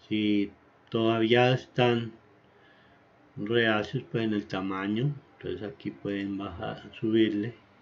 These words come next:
otro poquito. Punto cero tres. En propiedades, propiedades.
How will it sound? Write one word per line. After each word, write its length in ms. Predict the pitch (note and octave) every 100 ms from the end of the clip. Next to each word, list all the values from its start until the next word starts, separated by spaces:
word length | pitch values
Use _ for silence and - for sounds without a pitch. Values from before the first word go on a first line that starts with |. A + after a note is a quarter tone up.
| _ _ _ _ _ _ _ _ _ _ -
otro 300 | G2 - G#2+
poquito. 600 | C3 - C3+ A#2+ - C3 - _ _ _ - _ _ _ _ _ _ _ _ _ _ _ _ _ _ _ _ _ - -
Punto 380 | G#2+ G2+ G#2 G#2
cero 260 | G#2+ G2 G#2
tres. 260 | - E2+ -
En 260 | C#3+ C3 C3+
propiedades, 840 | D3 C#3 C3+ C3+ B2+ A2+ F2+ D#2+ - - _ -
propiedades. 680 | A#2+ A2+ A2+ G#2+ F#2+ D#2+